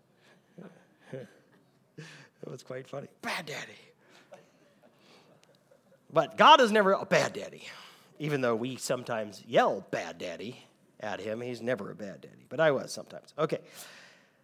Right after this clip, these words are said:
But he has a perfect purpose. And his, his purpose of, for disciplining us is that we may share his holiness, verse ten, and that it may yield the peaceful fruit of righteousness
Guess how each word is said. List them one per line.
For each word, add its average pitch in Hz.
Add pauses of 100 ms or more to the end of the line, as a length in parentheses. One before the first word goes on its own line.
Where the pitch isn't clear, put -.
(600)
But 208
he 269
has 269
a 240
perfect 269
purpose. - (1400)
And 156
his, 170
his 156
purpose 269
of, 208
for 170
disciplining 151
us 139
is 143
that 143
we 180
may 165
share 190
his 226
holiness, 147
verse 131
ten, 123 (920)
and 156
that 170
it 185
may 165
yield 190
the 139
peaceful -
fruit -
of 117
righteousness 117